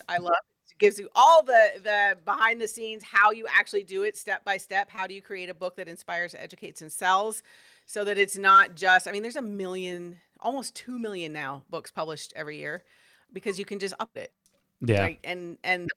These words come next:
Speaker 1: problem is, is that it's great that everybody can publish now, but everybody can publish now. And it's like, there's a lot of bad <laughs> stuff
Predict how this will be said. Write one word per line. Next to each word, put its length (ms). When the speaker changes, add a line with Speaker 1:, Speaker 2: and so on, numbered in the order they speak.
Speaker 1:
problem 300
is, 200
is 140
that 220
it's 140
great 360
that 120
everybody 360
can 380
publish 380
now, 240
but 200
everybody 480
can 160
publish 340
now. 260
And 100
it's 200
like, 240
there's 180
a 60
lot 200
of 120
bad 260
<laughs> 0
stuff 260